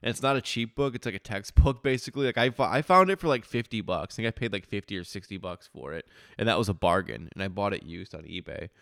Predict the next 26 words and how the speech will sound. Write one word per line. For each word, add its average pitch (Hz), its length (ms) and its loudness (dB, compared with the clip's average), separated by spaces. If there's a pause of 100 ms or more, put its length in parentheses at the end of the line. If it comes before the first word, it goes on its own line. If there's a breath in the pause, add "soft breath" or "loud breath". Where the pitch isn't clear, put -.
(460 loud breath)
But 117 140 6
I've 123 80 8
been 123 160 2
reading 120 300 4
it, 110 60 2
and 101 100 0
I'm 107 60 2
like, 101 220 -2
"Damn, 135 220 6
this 123 140 0
book 110 240 0
is 92 160 -4
really 98 240 -2
good." 95 240 0
If 95 100 -6
you're 117 140 2
trying 127 220 2
to 147 60 -2
get 147 100 -2
into 123 140 -2
options 104 520 -2
trading, 95 520 0 (1080 soft breath)
that's 123 240 8
an 127 60 2
incredible 110 480 2
book. 87 400 -2